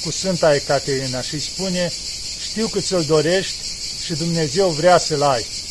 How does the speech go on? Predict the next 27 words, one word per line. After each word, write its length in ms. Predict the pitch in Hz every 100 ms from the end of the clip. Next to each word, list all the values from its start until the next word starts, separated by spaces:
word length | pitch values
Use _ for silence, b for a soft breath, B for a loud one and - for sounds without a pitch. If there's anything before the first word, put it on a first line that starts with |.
| - - - - - - - - - - - - - - -
Și 80 | 175
l-a 180 | 170 175
pus 260 | 170 220
pe 140 | - 180
deget 500 | 139 196 156 160 165
inelul. 460 | 151 156 131 117 110 - - - - - - - - 147
Ea 80 | 185
au 140 | 202
rămas 380 | 185 175 196 -
atât 320 | 170 208 -
de 120 | 202
entuziasmat, 1120 | 180 170 147 170 127 165 151 - 160 196 175
atât 220 | 175 196
nu-i 100 | 190
vinea 280 | 202 196 196
crede, 300 | 185 196 160
se 140 | 147 170
uita 280 | - 190
la 140 | 190 170
inel, 340 | 156 185 196
scria 440 | 156 - 185 196 185
pe 140 | 190
el: 220 | 185 180 139
„Doamne 420 | 185 196 180 180
Iisuse 460 | 170 - 185 - 165
Hristoase, 600 | 160 - 175 175 165 160
miluiește-mă!” 760 | 147 135 143 160 - - 117